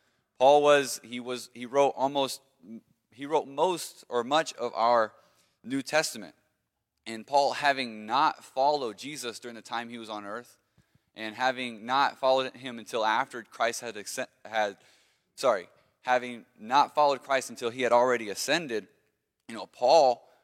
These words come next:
was a Pharisee. He was a persecutor of the early church. And this is all just to give a little background. It'll make sense in a second. And those of you who already know this, you can think, "Okay, it's just a little refresher."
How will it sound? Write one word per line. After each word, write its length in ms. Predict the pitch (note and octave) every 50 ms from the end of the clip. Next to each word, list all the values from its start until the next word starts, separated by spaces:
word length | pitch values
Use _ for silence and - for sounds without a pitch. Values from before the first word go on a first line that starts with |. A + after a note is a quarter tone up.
| _ _ _
was 160 | - A#2 A2
a 80 | G2+ F#2+
Pharisee. 560 | - - - B2+ C#3+ C#3+ B2+ A#2 - - F2
He 80 | F#2+ A#2
was 140 | A#2 G#2+ A#2
a 40 |
persecutor 920 | - _ - - D3 F3 F3+ - D#3 C3+ - - B2 A#2+ G#2+ G#2 F#2+ F2 - _ _ _ _ _
of 200 | - A2 G#2+ G2
the 80 | G#2 F#2
early 260 | D#2 G#2+ G#2 G2 G2
church. 460 | - - A2 F2+ - _ - - - _ _ _ _ _ _ _
And 220 | - A2+ A2 A2 B2
this 160 | D3 D3 D#3+
is 60 | D3+
all 140 | D#3 D#3+ D#3+
just 160 | D3+ D3 -
to 60 | - D#3
give 120 | D#3 D3
a 20 |
little 160 | D3 D3+ C#3+ C3
background. 420 | A#2 C3+ B2+ C3 C3 C#3 B2+ B2
It'll 140 | A#2+ A#2+ B2
make 160 | B2 B2 A#2+
sense 220 | - - B2 A#2
in 100 | B2+ A#2+
a 40 | A#2 A2
second. 380 | - B2+ A#2+ A#2 - B2 A#2
And 60 | A2
those 200 | G2+ A2 A2 G#2+
of 100 | A2+ A2
you 240 | G#2+ A#2 A#2+ A#2 A2+ _ _ _ _ _
who 140 | - A2+ A2+
already 200 | A#2+ A#2+ A#2+ A#2
know 160 | A2+ A#2 A#2
this, 240 | A2+ A#2 A#2 - -
you 80 | G#2
can 160 | G2+ - G#2+ F#2+
think, 240 | F2+ G2 G2 F#2
"Okay, 360 | F#2+ G2+ G2+ - G2+ F#2 F#2+ G2 F2+ G2
it's 200 | F#2+ - - _ _ G#2
just 200 | A2+ B2 - -
a 20 |
little 180 | C3+ C3+ C3+ B2+
refresher." 580 | A#2+ A#2 A2+ - - A2+ G#2+ G#2+ - A2+ G#2+